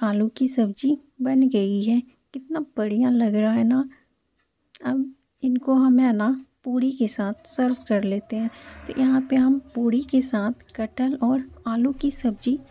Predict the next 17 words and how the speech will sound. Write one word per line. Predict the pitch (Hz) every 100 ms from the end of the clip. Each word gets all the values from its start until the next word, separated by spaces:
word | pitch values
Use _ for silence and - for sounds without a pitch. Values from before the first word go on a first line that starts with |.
| - - -
सर्व | 269 262
किए | 262 - 202 208
हैं। | 233 320 - - - -
आपकी | 233 262 262 - 285 262
इच्छा, | 262 - 214
आप | 214 233 - _ _ _ - _
जो | 277 277
चीज़ | 269 208 -
के | 214
साथ | - 208 214
आप | 208 -
खा | - 214
सकते | - 208 - -
हैं, | 226 233
चावल, | - 233 202 196 214
पूरी, | - 240 226 240
पराठा, | - 208 202 - 220 214